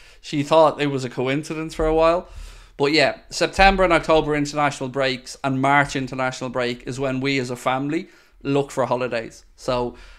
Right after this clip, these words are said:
I'm going away for the October international break this year to Spain,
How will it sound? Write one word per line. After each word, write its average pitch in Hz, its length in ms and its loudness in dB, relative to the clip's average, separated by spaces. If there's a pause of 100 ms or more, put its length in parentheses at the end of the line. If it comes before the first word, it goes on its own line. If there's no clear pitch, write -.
(120)
I'm 135 120 -2
going 160 220 6
away 147 260 4
for 143 140 -6
the 135 100 0
October 139 400 0
international 147 520 -4
break 147 260 -2
this 147 280 -4
year 165 180 -2
to 170 100 -12
Spain, 165 480 -2